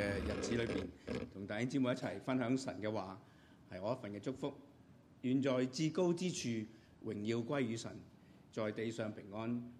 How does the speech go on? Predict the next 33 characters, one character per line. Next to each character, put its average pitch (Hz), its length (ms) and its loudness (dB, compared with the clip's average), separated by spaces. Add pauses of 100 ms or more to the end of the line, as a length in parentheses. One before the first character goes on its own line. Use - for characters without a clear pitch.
(120)
歸 127 220 -2
於 104 140 -6
他 117 260 -8
所 104 340 -6
喜 95 60 -8
悅 104 160 -6 (100)
嘅 95 60 -6
人。 87 100 -8 (460)
願 131 160 2
神 120 220 0
嘅 135 80 4
平 110 240 -2
安 139 180 4
就 120 120 2
歸 123 260 0
俾 107 180 0
我 104 80 -4
哋 101 140 -6
所 113 260 -4
有 104 320 0 (320)
神 - 180 -10
所 113 220 -6
喜 110 80 -6
悅 107 180 -6
嘅 87 120 -12
人。 87 100 -12 (640)
更 160 160 4
加 202 140 6
咧， 190 100 6
今 190 100 0
日 151 60 2
好 127 160 0
特 143 80 0